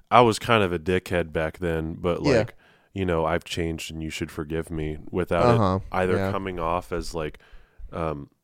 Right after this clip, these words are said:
Speaker 1: super annoying and, like, cloying or
Speaker 2: Sure.
Speaker 1: just, like, they ju-, it's either that or they sound like a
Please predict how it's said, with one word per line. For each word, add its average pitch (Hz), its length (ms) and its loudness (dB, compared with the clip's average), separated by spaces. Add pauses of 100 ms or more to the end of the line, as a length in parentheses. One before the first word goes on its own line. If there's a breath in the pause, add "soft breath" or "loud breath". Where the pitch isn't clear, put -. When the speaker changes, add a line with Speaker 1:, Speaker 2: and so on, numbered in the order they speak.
(380)
Speaker 1:
super 101 500 2
annoying 87 800 0
and, 80 260 -6
like, 73 240 -6
cloying 82 600 -2
or 73 480 -2 (160)
Speaker 2:
Sure. 95 260 -6
Speaker 1:
just, 87 260 -2
like, 78 240 -2 (1080)
they 98 160 4
ju-, 104 280 -4 (280)
it's 113 260 2
either 104 240 8
that 90 220 6
or 92 80 6
they 82 100 2
sound 78 240 -6
like 80 140 -6
a 73 80 -6